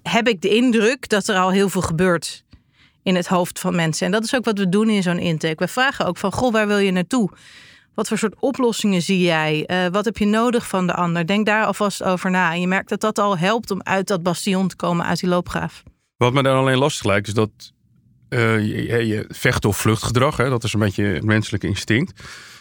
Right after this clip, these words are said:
Speaker 2: Iemand zegt hier van, "Ja, eigenlijk wil ik, wil ik ermee stoppen." Dat was ook, waren ook
Speaker 1: Mhm.
Speaker 2: fysieke redenen voor.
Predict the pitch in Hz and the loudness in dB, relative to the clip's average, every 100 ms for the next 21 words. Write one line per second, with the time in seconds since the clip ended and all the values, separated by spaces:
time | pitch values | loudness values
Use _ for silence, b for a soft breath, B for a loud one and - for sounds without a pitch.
0 | B - 127 127 123 107 - 110 107 104 | B -6 0 2 2 0 2 0 2 2
1 | 98 107 - 104 101 98 - 95 - 95 | 2 2 0 0 0 0 0 -2 0 0
2 | 95 - 98 92 90 85 90 95 - 95 | 2 0 0 0 -2 -2 -2 -4 -4 -2
3 | 92 87 185 - 101 123 107 104 101 92 | 2 2 2 0 0 0 0 2 0 -2
4 | - 117 | -2 -2